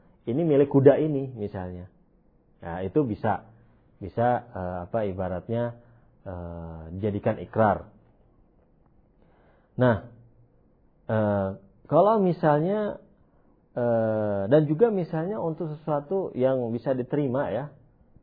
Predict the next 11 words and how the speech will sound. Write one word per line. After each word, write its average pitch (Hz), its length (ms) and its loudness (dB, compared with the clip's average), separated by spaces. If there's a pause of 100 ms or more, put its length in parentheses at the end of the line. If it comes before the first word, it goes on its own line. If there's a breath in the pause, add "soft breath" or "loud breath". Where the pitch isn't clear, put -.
(140)
bisa 113 160 -4
juga 117 240 2
dengan 117 240 2
bentuk 113 320 -4
yang 104 160 -4
lain, 135 240 -2
seperti 117 320 -6
misalnya 123 720 -2
berikrar 127 880 2
bahwa 117 720 2
ada 120 720 0